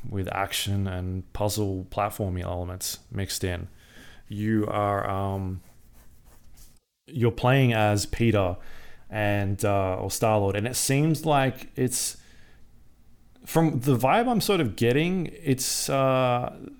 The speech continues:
th-, it seems like they're newly formed, like they've only been together a, a little bit, um, from the discussions that it's sort of, like, the banter that they're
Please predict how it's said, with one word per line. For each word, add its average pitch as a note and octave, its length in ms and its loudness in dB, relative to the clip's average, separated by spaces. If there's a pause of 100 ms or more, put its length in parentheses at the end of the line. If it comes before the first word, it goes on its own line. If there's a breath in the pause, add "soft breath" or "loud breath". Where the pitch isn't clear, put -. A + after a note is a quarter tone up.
(240)
th-, - 120 -14 (220)
it B2 120 0
seems G3 220 4
like A3 140 4
they're C3 120 6
newly C#3 360 6
formed, F#3 560 -2
like A#2+ 340 2
they've A#2+ 180 4
only C#3 220 2
been B2+ 240 2
together A#2 560 2
a, G#2+ 400 0
a - 120 -4
little G#2+ 340 2
bit, G3 360 2 (460 loud breath)
um, G#2+ 560 0 (280)
from G#2+ 240 -2
the G#2 80 2
discussions A2 600 0
that A#2+ 120 0
it's - 120 -8
sort A#2 160 0
of, G2+ 180 -6
like, G#2 160 -4
the G2+ 80 0
banter G#2+ 440 -2
that - 160 -4
they're A2+ 360 2